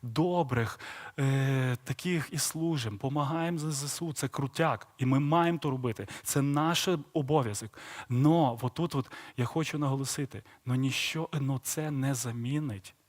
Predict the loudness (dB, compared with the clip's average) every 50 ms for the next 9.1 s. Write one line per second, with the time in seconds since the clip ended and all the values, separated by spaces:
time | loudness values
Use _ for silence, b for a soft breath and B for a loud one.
0 | _ _ _ _ -4 -4 -2 0 0 -2 -2 -2 -4 -4 -2 -2 -2 -2 -4 -6
1 | -8 -8 -6 -6 -6 -6 -6 -10 -16 -20 _ _ _ b b b b b b b
2 | b b -2 2 4 6 6 6 6 4 0 -2 -2 -2 -2 -4 -4 -6 -8 -12
3 | -16 -20 B B B B B B B 0 0 2 0 0 0 0 0 0 0 0
4 | 2 2 0 0 0 0 0 0 0 -2 B B B B B B 0 0 2 2
5 | 2 2 2 2 0 0 0 0 0 0 -2 -4 -4 -6 -4 -4 -6 -6 B B
6 | B B B B B B B _ -4 -2 -2 -2 -4 -6 -14 _ _ _ _ _
7 | _ -8 -4 -2 -2 -2 -2 -2 0 0 0 0 -2 -4 -4 -2 -2 -2 -2 -2
8 | 2 4 4 6 6 4 4 2 2 2 2 2 2 2 0 0 -4 -10 -12 -14
9 | -14